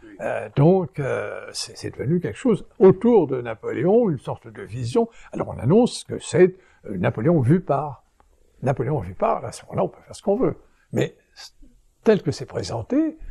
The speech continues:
Speaker 2: et on convoque ainsi les historiens pour en parler, non, euh, ça ne va pas.
Speaker 1: Vous parlez de la relation si particulière qui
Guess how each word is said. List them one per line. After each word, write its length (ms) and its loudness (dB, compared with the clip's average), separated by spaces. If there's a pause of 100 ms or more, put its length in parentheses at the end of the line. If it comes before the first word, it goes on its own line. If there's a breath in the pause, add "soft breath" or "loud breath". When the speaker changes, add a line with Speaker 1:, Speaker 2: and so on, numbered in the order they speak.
(120)
Speaker 2:
et 240 -12
on 100 -10
convoque 380 -4
ainsi 300 -6
les 240 -10
historiens 480 -8
pour 220 -14
en 60 -10
parler, 400 -2 (240 soft breath)
non, 240 0 (120)
euh, 40 -14 (680)
ça 180 -8
ne 60 -8
va 100 -4
pas. 320 -12 (100)
Speaker 1:
Vous 180 -8
parlez 260 -4
de 80 -4
la 100 -6
relation 380 -8
si 180 -6
particulière 960 -8 (320 soft breath)
qui 340 -12